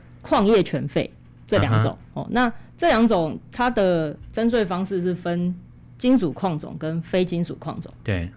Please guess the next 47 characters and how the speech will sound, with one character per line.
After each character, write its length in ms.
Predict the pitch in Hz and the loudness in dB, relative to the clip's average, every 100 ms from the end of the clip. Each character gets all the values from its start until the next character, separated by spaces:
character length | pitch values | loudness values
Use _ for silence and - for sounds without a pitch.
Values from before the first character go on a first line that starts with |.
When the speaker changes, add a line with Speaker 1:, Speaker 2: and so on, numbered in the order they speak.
| - | -12
Speaker 1:
OK， 260 | 143 135 | -10 -8
它 140 | 156 208 | -2 0
是 60 | 208 | 2
有 100 | 147 | 0
分 220 | - 202 | 0 -2
矿 240 | 247 - | 0 -4
种 160 | - - | -6 -14
的， 80 | - - | -16 -16
然 120 | - 170 | -6 0
后， 200 | 226 196 - - - | 2 0 -6 -20 -10
呃， 220 | - 180 | -2 -2
每 180 | 175 185 | 0 0
一 40 | |
种 160 | 233 185 | 2 2
矿 260 | 165 214 175 | 0 0 0
种， 180 | 139 | -4
包 140 | 143 190 | -4 -2
括 240 | 214 196 | 0 0
石 180 | 180 170 | -2 -2
油、 120 | 170 | -2
天 140 | 170 190 | 0 -2
然 180 | 160 | -2
气， 240 | 139 170 - - | -4 -6 -8 -10
哦， 140 | - 143 | -10 -8
总 120 | 160 | -4
共 140 | 170 196 | 0 0
三 200 | 170 170 | 0 -2
种， 160 | - - - | -4 -10 -14
Speaker 2:
对。 180 | - 101 | -2 2
Speaker 1:
它 120 | 196 | 2
的 260 | 226 208 190 - - - - | 4 4 2 -2 -16 -20 -8
征 180 | 226 226 | 0 2
收 160 | 214 | 2
的 60 | 208 | 0
比 200 | 147 135 | 0 -4
例 220 | 190 175 | -2 -2
是 220 | 165 180 | 0 0
不 160 | - 165 | 0 -4
一 120 | 143 | -4
样 140 | 95 - | -6 -10
的， 80 | - | -6
Speaker 2:
对。 280 | - 98 87 | 0 2 0
Speaker 1:
因 80 | 110 | 2
为 80 | 208 | 0
他 140 | 202 | 2
们 160 | 190 180 | 2 2
的 200 | 156 147 | 0 -2